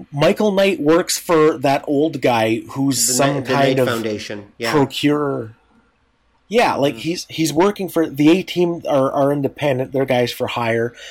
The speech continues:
Speaker 1: Um, you
Speaker 2: Charlie's
Speaker 1: get
Speaker 2: Angels.
Speaker 3: Angels.
Speaker 2: Yeah.
Speaker 1: Yeah, Charlie's Angels. It's,
Speaker 3: Yep.
Speaker 1: they work for somebody. Um, you get th-, the Gemini Man.
Speaker 2: Oh, wow.
Speaker 3: Right.
Speaker 1: He's part, he's part of our organization. Um,
Speaker 3: Animal.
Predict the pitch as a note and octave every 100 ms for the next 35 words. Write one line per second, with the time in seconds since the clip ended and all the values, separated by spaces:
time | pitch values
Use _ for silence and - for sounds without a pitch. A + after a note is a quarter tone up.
0 | - - - A#2 A#2+ B2 B2 C#3+ C#3+ D3
1 | A#2+ B2+ C#3 - - - - - _ A#2+
2 | G2 G2 G#3 A3 - F3+ F3 G3 E3+ A#3
3 | A#3+ B2+ G2 - _ - D#3+ D#3+ - -
4 | D3+ D3 F#3 - - D#3 - D3 C3 B2+
5 | B2 A#2 - - _ - C3+ C3 C3 B2+
6 | C3 E3 D#3 E3 - E3+ D3+ D3 B2 D#3+
7 | C4 E3 A2+ G2 F2+ E2 - - A#2 F#2
8 | F#2+ A2+ G2 F#2+ _ _ _ - F#2+ _
9 | _ _ _ - B2+ E3 - E3+ F3 -
10 | _ _ - C#3+ D#3+ - F3+ E3 E3+ E3
11 | D#3+ D#3 C#3+ E3 A3 A#2+ G2 G#2 B2 C3
12 | B2+ C#3+ F#3 C#3 G2+